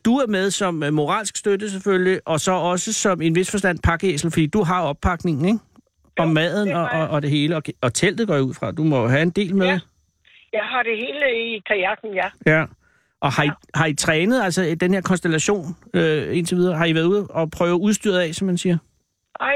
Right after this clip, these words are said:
Speaker 2: det har vi ikke. Altså, jeg har som sagt prøvet det så mange gange, øh, sejle med den, så
Speaker 1: Så du er helt tryg?
Speaker 2: Ja, det er jeg faktisk.
Speaker 1: Øh.
Speaker 2: Og jeg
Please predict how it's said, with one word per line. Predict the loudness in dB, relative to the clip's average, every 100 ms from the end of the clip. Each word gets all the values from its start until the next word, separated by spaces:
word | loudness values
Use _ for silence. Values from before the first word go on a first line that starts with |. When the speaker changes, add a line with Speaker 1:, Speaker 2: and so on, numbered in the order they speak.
| -4
Speaker 2:
det | -8
har | -6 -6 -4
vi | -6
ikke. | -2 0
Altså, | -2 -2 -2 0
jeg | 0
har | 0 -6
som | -6 -6
sagt | -4 -4 _ 0
prøvet | 0 0 -8
det | -10
så | -6
mange | -6 -4 -2
gange, | -2 -2 -8 -2 0
øh, | 2 0 -2 -2 -4
sejle | -4 -2 -2 -2
med | -4 -4
den, | -10
så | -4 -2 0 0 -2 -4
Speaker 1:
Så | -4 2
du | 2
er |
helt | 2 -2
tryg? | -10 -10 _ _ _ _ _ _ _ -2
Speaker 2:
Ja, | -2 -2
det | -4 -4
er | -6
jeg | -10 -12
faktisk. | -12 -14 -16 -20 _ _ _ _ 0
Speaker 1:
Øh. | 2 2
Speaker 2:
Og | 2
jeg | 0